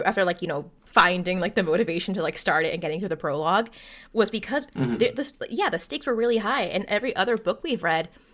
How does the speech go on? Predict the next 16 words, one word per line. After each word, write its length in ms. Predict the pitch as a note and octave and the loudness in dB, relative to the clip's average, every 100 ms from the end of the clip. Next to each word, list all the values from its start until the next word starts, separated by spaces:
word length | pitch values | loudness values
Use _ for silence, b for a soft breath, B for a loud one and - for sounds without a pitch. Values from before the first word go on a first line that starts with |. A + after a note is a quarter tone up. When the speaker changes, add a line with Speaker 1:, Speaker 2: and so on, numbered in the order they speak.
| b b - | b b -8
Speaker 1:
like, 340 | E3 E3 - - | 0 0 -2 -6
the 100 | F#3+ | -2
stakes 380 | - A#3+ A#3 - | 4 4 2 2
haven't 380 | A3+ A3 F3 | 0 0 -4
been 460 | G3 G3 F3 D#3+ E3+ - _ _ - | 0 2 2 -2 -8 -14 _ _ -6
this 320 | F3 E3 - | -2 0 -2
high. 540 | G3+ F3 F#2+ - G#3+ - b b _ _ | -2 -2 -2 -6 -10 -14 b b _ _
Like, 160 | A3 G#3 | 0 4
I'm 160 | G#3 G#3 | 4 4
thinking 500 | A3 G3+ G3+ F#3+ F#3 | 0 -2 0 0 0
back 300 | F#3 F3 - | 4 2 2
to 520 | - F3+ F3 E3 D#3+ - | -4 -2 -2 -2 -4 -6
the 280 | E3 D#3+ E3+ | -6 -4 -4
episode 520 | F3 F3 E3+ D3+ D#3 | -2 -2 0 0 0
that 220 | D#3 - | -4 -4
you 380 | E3+ D3+ D3+ | -8 -6 -8